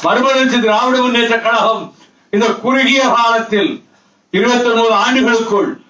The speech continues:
பிறர் சாதிக்க முடியாதவற்றை எல்லாம் சாதித்து காட்டியிருக்கிறோம். அதிலே ஒன்று நெய்வேலி நிலக்கரி நிறுவனம் ஆகும். அதை போல இன்னும் செய்ய வேண்டிய காரியங்கள் ஏராளமாக இருக்கின்றன. அதற்கு உங்கள் அமைப்பை வலுவாக்கினால் தான்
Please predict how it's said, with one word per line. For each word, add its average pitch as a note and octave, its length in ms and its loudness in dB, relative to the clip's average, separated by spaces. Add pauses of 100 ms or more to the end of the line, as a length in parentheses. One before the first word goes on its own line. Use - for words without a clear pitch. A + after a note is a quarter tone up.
(340)
பிறர் G#3+ 280 0
சாதிக்க C4 520 0
முடியாதவற்றை A#3+ 800 2 (100)
எல்லாம் A3 320 0 (260)
சாதித்து C4+ 560 0
காட்டியிருக்கிறோம். A3+ 880 0 (200)
அதிலே B3 380 0
ஒன்று A3+ 600 0 (260)
நெய்வேலி A3+ 580 2 (320)
நிலக்கரி A#3+ 500 0
நிறுவனம் G#3 520 0
ஆகும். E3 280 -6 (480)
அதை G#3 280 0
போல A#3 280 0 (500)
இன்னும் A#3+ 440 0
செய்ய A#3+ 280 2
வேண்டிய A#3+ 360 0
காரியங்கள் G#3 680 0
ஏராளமாக G3 640 0
இருக்கின்றன. F3+ 640 -2 (200)
அதற்கு A#3 380 0
உங்கள் G3 380 0
அமைப்பை B3 400 0
வலுவாக்கினால் A3 760 0
தான் G3 260 0